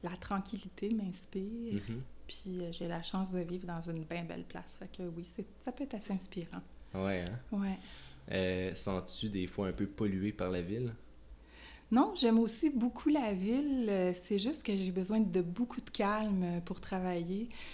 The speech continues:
Speaker 1: J'ai beaucoup de collègues qui vont, euh, dans des cafés pour écrire, puis qui ont besoin de, de cette espèce de grouillement-là autour d'eux. Moi, c'est vraiment, vraiment le contraire. Euh,
Speaker 2: Mm.
Speaker 1: ma concentration est une chose très, très, très fragile et je la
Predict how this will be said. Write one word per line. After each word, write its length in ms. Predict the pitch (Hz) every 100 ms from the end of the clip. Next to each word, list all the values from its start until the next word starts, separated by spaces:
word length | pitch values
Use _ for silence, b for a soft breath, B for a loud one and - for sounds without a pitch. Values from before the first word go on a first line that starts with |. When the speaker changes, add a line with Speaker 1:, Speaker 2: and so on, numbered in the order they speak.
| B
Speaker 1:
J'ai 140 | - 196
beaucoup 180 | 196
de 80 | 285
collègues 440 | - 220 196 226 202
qui 160 | -
vont, 400 | 175 190 202 208 190
euh, 460 | 170 170 160 -
dans 180 | 170 185
des 140 | 180
cafés 500 | 185 208 180 - 233 254
pour 180 | - 180
écrire, 600 | 190 - - 220 240 226 -
puis 80 | -
qui 140 | 214
ont 100 | 190
besoin 600 | 175 190 180 190 208 226
de, 260 | 214 180 175 B B B -
de 60 | 196
cette 140 | 196
espèce 300 | 196 - 214
de 120 | 190
grouillement-là 1200 | 180 175 202 226 226 214 202 175 180 190 214 214
autour 440 | 185 185 - 196 170
d'eux. 220 | 196 220
Moi, 240 | 202 202 220 -
c'est 120 | 185
vraiment, 520 | 170 - 202 190 190
vraiment 280 | 185 180 175
le 80 | 180
contraire. 720 | - 170 170 - 180 190 190
Euh, 300 | 180 165 117 117 B B B B B
Speaker 2:
Mm. 60 | 185
Speaker 1:
ma 140 | 185 185
concentration 1120 | - 220 196 - 196 190 190 175 170 - 196
est 180 | 180 180
une 120 | 175 170
chose 280 | - 185 185
très, 260 | 208 214
très, 220 | 214 202 190
très 180 | 196
fragile 640 | 196 - 175 165 175 202 202
et 120 | 180
je 100 | 175
la 220 | 180 170